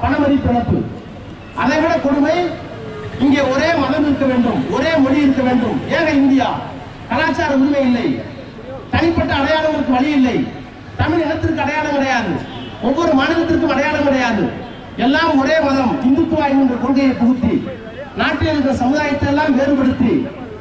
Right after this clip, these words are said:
ஒரு மக்கள் விரோத ஆட்சியை நடத்தி கொண்டிருக்கிற மோடி ஆட்சி டெல்லியில் இருக்கிறது. அந்த ஆட்சி இங்கே இருக்கிற எடப்பாடி பழனிசாமியும் பன்னீர்செல்வத்தையும் ஒரு ஊழல் ஆட்சியை, எதற்கும் நாயக்கற்ற ஆட்சியை, நம்முடைய அன்புமணி ராமதாஸ் அவர்கள் குறிப்பிட்டு சொன்னதை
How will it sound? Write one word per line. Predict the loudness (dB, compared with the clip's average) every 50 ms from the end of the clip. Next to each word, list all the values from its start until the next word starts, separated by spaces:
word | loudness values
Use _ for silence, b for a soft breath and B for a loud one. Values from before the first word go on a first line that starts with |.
| -14 -14 -10 -6 -2
ஒரு | 0 2 2 2
மக்கள் | 0 0 0 0 2 2
விரோத | 2 2 2 0 0 -2
ஆட்சியை | -2 0 0 0 2 2
நடத்தி | 2 0 0 0 2
கொண்டிருக்கிற | 2 2 2 2 2 2 2 2 2 2
மோடி | 2 2 2 2 2 2
ஆட்சி | 0 0 0 -2 0
டெல்லியில் | 2 2 4 4 4 2 0
இருக்கிறது. | 0 -2 -2 -2 -2 -2 -4 -6 -8 -12 -12 -12 -12 -12 -12 -12 -14 -14 -14 -14 -8 -2 0 2
அந்த | 4 4 4 2
ஆட்சி | 0 -2 0 0 2 2
இங்கே | 2 2 2 0 0
இருக்கிற | -2 -2 -2 -2 -2 -2
எடப்பாடி | -2 -2 -2 -2 -2 -2 0 0
பழனிசாமியும் | 2 2 2 2 2 2 2 2 2 2 2 0 2
பன்னீர்செல்வத்தையும் | 2 2 2 2 2 2 2 2 2 2 2 2 2 2 -2 -4 -6 -12 -14 -14 -16 -16 -12 -6 -2 0
ஒரு | 2 4 4 4
ஊழல் | 4 4 2 2 0 0
ஆட்சியை, | 0 2 2 2 2 2 -2 -4 -6 -10 -14 -14 -12 -8 -4 -2
எதற்கும் | 0 0 0 0 2 2 2 2
நாயக்கற்ற | 2 2 2 0 0 0 0 0 0 0
ஆட்சியை, | 0 0 2 2 2 2 0 -2 -4 -8 -12 -14 -16 -10 -6 -2
நம்முடைய | 0 0 0 2 2
அன்புமணி | 2 2 4 4 2 2 2 0
ராமதாஸ் | 0 0 0 0 2 2 2 4
அவர்கள் | 4 4 2 2 2
குறிப்பிட்டு | 0 0 0 0 0 0 2
சொன்னதை | 2 2 2 0 -2